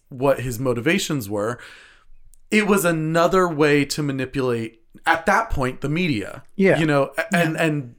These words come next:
Speaker 1: the trial and the, and the audience in his mind, w-, what, w-, what we all were to him, was his audience. And it was like, "Well, I can control the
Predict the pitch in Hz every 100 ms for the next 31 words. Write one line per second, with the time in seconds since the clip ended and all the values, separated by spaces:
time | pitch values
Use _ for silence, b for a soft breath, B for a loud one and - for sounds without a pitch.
0 | - 151 147 147 - 180 156 123 110 123
1 | 123 123 123 147 120 135 - - 175 147
2 | 127 131 131 147 165 151 107 - - -
3 | - 147 135 120 113 107 104 107 123 135
4 | 143 135 127 131 139 143 131 127 127 127
5 | 131 123 127 104 123 135 95 104 110 -
6 | B B B 151 147 175 170 170 180 120
7 | 113 139 143 139 143 127 B B B -
8 | 160 151 139 - - - - 170 165 190
9 | 190 160 156 147 - 147 135 127 120 120
10 | _ _ _ _ _ - 127 117 165 147
11 | 123 117